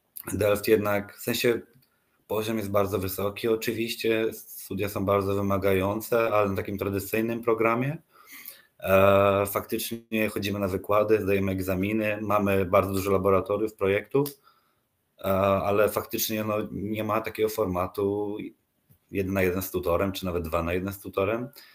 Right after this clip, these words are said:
Po prostu to, to gdzieś tam w studiach technicznych może nie jest aż takie ważne, e, ale na pewno to, to, co, to, co bardzo cenię, no to właśnie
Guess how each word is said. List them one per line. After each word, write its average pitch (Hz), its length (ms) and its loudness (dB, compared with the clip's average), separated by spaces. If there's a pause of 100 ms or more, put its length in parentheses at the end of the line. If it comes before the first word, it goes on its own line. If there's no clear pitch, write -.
(300)
Po - 100 -16
prostu 95 500 0
to, 95 200 0
to 95 140 -4
gdzieś 95 220 -4
tam 101 140 -4
w - 20 -6
studiach 92 300 -4
technicznych 95 540 -10
może 95 220 0
nie 95 100 2
jest 95 180 -2
aż 90 80 -8
takie 90 240 -6
ważne, 101 460 0 (680)
e, - 40 -8
ale 101 440 8
na 123 120 4
pewno 123 520 4
to, 113 200 -2
to, 117 120 -8
co, 110 180 2
to, - 240 -18
co 110 100 -6
bardzo 104 280 2
cenię, 110 320 -2
no 101 120 -4
to 98 120 2
właśnie 92 520 0